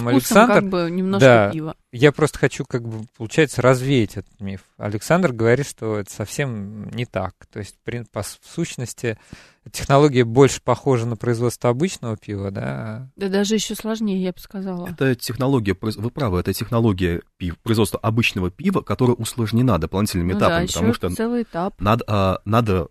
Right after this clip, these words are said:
Speaker 3: понять, как мы можем не допустить образования этилового спирта. Это про, а, недопущение.
Speaker 2: Мгм,
Speaker 3: Да,
Speaker 2: мгм.
Speaker 3: это технология.
Speaker 1: Вот, кстати, тоже у нас на-, написан такой вопрос. Что, кроме отсутствия алкоголя, отличает безалкогольное пиво от обычного? Вот если поставить на разные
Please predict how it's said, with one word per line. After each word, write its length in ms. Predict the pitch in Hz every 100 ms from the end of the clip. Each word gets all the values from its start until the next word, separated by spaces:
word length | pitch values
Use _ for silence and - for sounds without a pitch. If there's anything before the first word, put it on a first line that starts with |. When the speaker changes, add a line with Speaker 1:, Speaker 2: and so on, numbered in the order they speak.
| -
Speaker 3:
понять, 360 | 107 127 175 -
как 180 | 127 120
мы 80 | 92
можем 260 | 123 123
не 60 | 92
допустить 500 | 85 - - 117 -
образования 520 | 82 90 92 107 110
этилового 360 | 87 101 90 95
спирта. 400 | - 82 - - _ _ _ _ -
Это 200 | 151 156 _
про, 360 | - 127 151 -
а, 200 | 98 92 - -
недопущение. 720 | 120 113 127 - 78 64 58 -
Speaker 2:
Мгм, 440 | 220 190 185 185 _ _ 185
Speaker 3:
Да, 140 | 196
Speaker 2:
мгм. 100 | 190
Speaker 3:
это 220 | 185 90 90
технология. 420 | - 87 78 73
Speaker 1:
Вот, 80 | 165
кстати, 260 | 175 147
тоже 200 | 165 135
у 40 | 120
нас 200 | 110 123
на-, 100 | 127
написан 340 | 117 131 -
такой 200 | 113 127
вопрос. 260 | 123 196 -
Что, 160 | -
кроме 300 | - 135 131
отсутствия 360 | 127 - - 135
алкоголя, 420 | 120 123 143 190
отличает 420 | 131 123 - 160 131
безалкогольное 760 | 117 117 107 123 135 131 117
пиво 280 | - 143 117
от 120 | 101
обычного? 560 | 110 101 90 - - -
Вот 80 | - 117
если 220 | - 104
поставить 600 | - 104 147 143 110 -
на 460 | 95 95 95 110 107
разные 540 | 104 - - 120